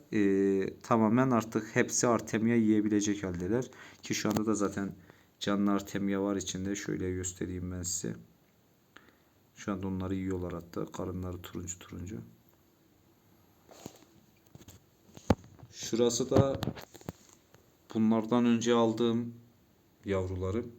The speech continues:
Bir otuz tane falan var içinde öyle. Bunları anaç olarak kendime yiyeceğim. Bunlar daha fazla. Bunlardan büyükler yani. Şimdi buradakileri, e, artemia'ya besledikten sonra zaten satışa çıkaracağım bunları direkt.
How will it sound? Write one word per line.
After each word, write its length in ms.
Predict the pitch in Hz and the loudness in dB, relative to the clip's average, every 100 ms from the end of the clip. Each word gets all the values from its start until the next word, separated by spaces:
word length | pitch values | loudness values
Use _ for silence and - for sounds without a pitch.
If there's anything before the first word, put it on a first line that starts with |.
| - _ _ _ _ | -20 _ _ _ _
Bir 80 | 123 | 2
otuz 320 | 120 117 - | 2 2 -4
tane 220 | - 113 110 | -2 -2 -2
falan 360 | 113 110 101 | -4 -6 -4
var 100 | 90 | -6
içinde 400 | 85 85 90 85 | -6 -6 -6 -4
öyle. 300 | 85 95 113 | -4 -4 -6
Bunları 300 | 104 101 98 | -4 -4 -2
anaç 340 | 98 98 95 101 | -4 -4 -8 -8
olarak 320 | 98 95 92 | -6 -6 -8
kendime 400 | - 98 95 95 | -10 -8 -6 -6
yiyeceğim. 420 | 87 85 87 85 | -8 -8 -8 -6
Bunlar 320 | 85 87 85 | -6 -6 -6
daha 160 | 90 92 | -6 -6
fazla. 380 | 90 87 87 113 117 - _ _ - - _ _ _ _ _ _ _ _ _ _ _ _ _ _ | -6 -12 -10 -10 -12 -20 _ _ -20 -20 _ _ _ _ _ _ _ _ _ _ _ _ _ _
Bunlardan 500 | 98 95 90 95 90 | -6 -6 -4 -4 -4
büyükler 420 | 95 90 92 87 | -4 -6 -6 -8
yani. 380 | 82 80 85 104 110 - _ _ _ _ _ _ - - - - _ _ - _ _ - - _ _ _ - - | -6 -8 -8 -10 -12 -20 _ _ _ _ _ _ -20 -20 -20 -20 _ _ -20 _ _ -20 -20 _ _ _ -20 -12
Şimdi 260 | - 113 | 4 6
buradakileri, 920 | 110 117 123 123 127 123 127 127 127 127 | 6 6 4 4 4 4 6 4 2 0
e, 380 | - 107 107 | 2 4 6
artemia'ya 520 | 107 107 - 117 120 113 | 4 2 2 4 4 2
besledikten 440 | 113 120 113 123 | 0 0 0 -2
sonra 180 | 117 120 | 2 2
zaten 240 | 110 110 | 2 0
satışa 400 | 104 104 - - | -2 -4 -4 -2
çıkaracağım 560 | 104 - 95 90 87 90 | -2 -4 -4 -2 -4 -4
bunları 260 | 87 87 | -4 -6
direkt. 340 | 90 107 110 | 0 0 0